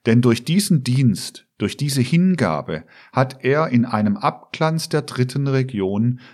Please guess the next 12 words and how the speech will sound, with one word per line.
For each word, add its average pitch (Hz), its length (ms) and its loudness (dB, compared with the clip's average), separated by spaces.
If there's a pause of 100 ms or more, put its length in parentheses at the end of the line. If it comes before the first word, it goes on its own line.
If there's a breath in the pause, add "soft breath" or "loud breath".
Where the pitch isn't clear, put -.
des 120 180 -2
Geisterlandes 92 880 -4
gelebt. 73 640 -10 (840)
Die 139 60 -4
großen 151 540 2
Wohltäter 131 600 2
des 104 200 -4
Menschengeschlechtes, 104 1120 -2 (340 loud breath)
die 113 100 2
hingebungsvollen 165 1200 2
Naturen, 123 880 0 (460)
diejenigen, 143 800 0